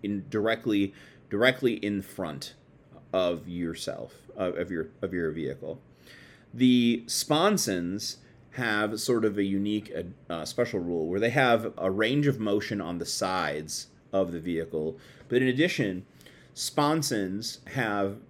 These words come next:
a-, an option to allow them to shoot additional targets. So when you are choosing a target for your tank, generally the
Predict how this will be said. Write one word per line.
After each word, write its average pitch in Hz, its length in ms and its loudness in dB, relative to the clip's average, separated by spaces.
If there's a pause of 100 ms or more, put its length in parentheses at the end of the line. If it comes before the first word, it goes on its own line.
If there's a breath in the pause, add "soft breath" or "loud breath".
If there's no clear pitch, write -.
a-, 92 180 -8
an 107 220 0
option 110 420 -4
to 104 140 -4
allow 92 180 4
them 95 160 -2
to 87 80 -6
shoot - 320 -4
additional 78 400 -8
targets. - 640 -8 (380 soft breath)
So 127 420 8 (1600 loud breath)
when 180 400 8
you 151 360 4
are 120 140 8
choosing 143 460 4
a 110 60 -2
target 110 460 2
for 98 200 2
your 90 100 -2
tank, 69 400 -8 (220)
generally 147 580 6
the 104 300 -2